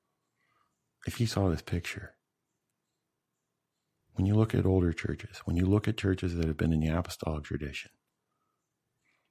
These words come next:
there are forms and figures that immediately let you know that the person, the focus of the church is on a person.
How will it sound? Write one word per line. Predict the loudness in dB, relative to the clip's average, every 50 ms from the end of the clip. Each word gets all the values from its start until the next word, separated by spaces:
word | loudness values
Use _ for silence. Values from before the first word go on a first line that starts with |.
| _ _ _ _ 0
there | 2 2 2
are | 2
forms | 0 -2 2 2 4 6 6 4 4 2 0 -2
and | -4 -6 -6 _ -2
figures | 0 0 0 0 -2 -4 -4 -4 -4
that | -4 -2 0
immediately | 2 2 2 2 2 0 -2 -2 -2 0 0
let | 2 2 0 0 -2
you | -4 -2
know | -2 0 0 0 0 -2
that | -4 -6 -8 -8
the | -10 -12 _ -6
person, | 0 2 2 2 2 0 0 0 0 0 -2 -4 _ _
the | -14 -14 -14 _ -4
focus | 0 0 0 0 -2 -6 -8 -8 -10 -12 -10
of | -10 -8 -6
the | -6 -6
church | -8 -6 -6 -6 -6 -6 -8 -8
is | -8 -6 -4
on | -4 -2 -2
a | -4 -4 -6 _ -4
person. | 0 0 0 0 -2 -8 -10 -12